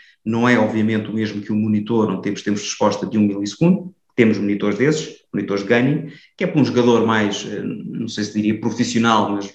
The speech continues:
mais hard gamer, eh, para aquele, eh, e ne-, nestas televisões podermos, ou com as nossas televisões,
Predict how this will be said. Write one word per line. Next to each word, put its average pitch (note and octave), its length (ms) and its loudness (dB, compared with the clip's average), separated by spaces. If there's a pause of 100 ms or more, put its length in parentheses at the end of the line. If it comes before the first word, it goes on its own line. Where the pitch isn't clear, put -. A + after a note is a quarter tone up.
(120)
mais G#2 240 -2 (120)
hard A2+ 420 0
gamer, B2+ 480 2 (300)
eh, A#2+ 80 -2
para B2 220 0
aquele, A#2+ 580 0
eh, G#2 560 -2 (440)
e A#2+ 140 -2
ne-, B2 200 4
nestas B2 320 2
televisões C3+ 640 0
podermos, C3 640 0
ou - 120 -6
com A2+ 80 -6
as G#2+ 60 -2
nossas A2 220 -4
televisões, A#2 480 0